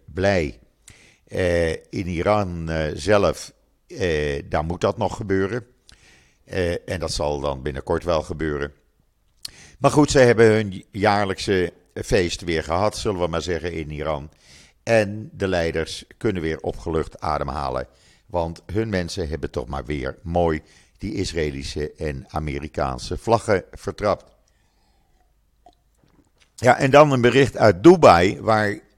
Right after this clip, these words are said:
niemand eigenlijk blij mee is. Het blijkt dat de laatste tijd Israëli's,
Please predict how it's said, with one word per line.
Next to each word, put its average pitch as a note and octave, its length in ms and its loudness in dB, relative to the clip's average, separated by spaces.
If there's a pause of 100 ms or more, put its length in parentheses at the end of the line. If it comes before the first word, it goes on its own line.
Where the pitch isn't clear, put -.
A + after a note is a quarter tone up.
niemand B2 400 -6
eigenlijk F2+ 400 0
blij A#2 220 4
mee A2 160 -2
is. D#2 300 -4 (680)
Het A2+ 120 2
blijkt A2+ 260 6
dat A2 120 4
de G2 80 -4
laatste G#2+ 360 2
tijd G2+ 280 4
Israëli's, F#2 680 -4